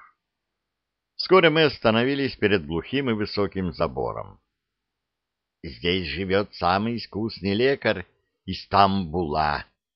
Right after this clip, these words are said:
почтенный Джафар Оглы. Стучи в дверь,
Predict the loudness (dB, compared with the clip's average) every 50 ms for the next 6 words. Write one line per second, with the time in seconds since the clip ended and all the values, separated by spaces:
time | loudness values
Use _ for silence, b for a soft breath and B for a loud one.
0 | _ _ _ _ _ _ _ _ -4 -4 -4 -4 -4 -2 0 2 2 2 2 2
1 | 0 -2 -2 -2 -2 -4 -2 0 0 0 2 2 0 -2 -2 -6 -4 -4 -4 -4
2 | -4 -6 -8 -12 _ _ _ _ _ _ _ _ _ _ _ _ -20 -8 2 4
3 | 4 4 4 0 -2 -2 -2 -2 -4 -6 -6 -2 0 0 2 2 0 0 -2 -4
4 | -10